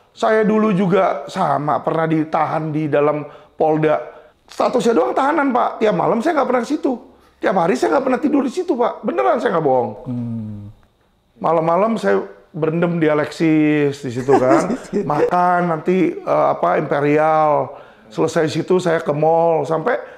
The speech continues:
Speaker 1: bini saya, saya sampai mampir di depan rumah bini saya kan. Bini saya sampai masukin koran. "Gimana Alvin di penjara kok bisa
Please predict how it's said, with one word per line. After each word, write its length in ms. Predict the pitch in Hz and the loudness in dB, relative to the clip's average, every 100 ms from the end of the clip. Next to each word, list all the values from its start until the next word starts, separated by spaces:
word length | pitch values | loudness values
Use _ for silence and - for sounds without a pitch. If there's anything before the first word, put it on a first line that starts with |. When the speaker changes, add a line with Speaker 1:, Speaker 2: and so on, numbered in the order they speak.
| - - | -20 -4
Speaker 1:
bini 320 | 175 190 185 | 0 2 2
saya, 400 | 202 247 277 269 | 2 2 0 -4
saya 220 | - 262 | -2 -2
sampai 340 | 254 202 220 - - - | -2 0 -2 -2 -8 -16
mampir 340 | - 190 185 208 | -4 -2 0 2
di 140 | 180 | 2
depan 320 | 175 175 202 185 | 0 -2 0 0
rumah 320 | 180 190 175 | 0 0 0
bini 160 | 180 | 0
saya 320 | 180 208 233 170 | 0 2 2 2
kan. 220 | 156 214 - - - | 0 -2 -6 -18 -12
Bini 240 | 151 147 | -6 -6
saya 160 | 147 214 | -4 -4
sampai 160 | 214 196 | -2 -4
masukin 320 | 185 202 202 | -4 -6 -4
koran. 400 | 226 220 202 185 - - | -2 0 -2 -4 -12 -18
"Gimana 460 | - - 370 415 320 | -4 0 2 2 2
Alvin 160 | 247 277 | 0 0
di 80 | |
penjara 400 | 220 233 220 208 | 0 0 2 2
kok 160 | 214 190 | 2 0
bisa 340 | 185 175 180 | -2 -2 -2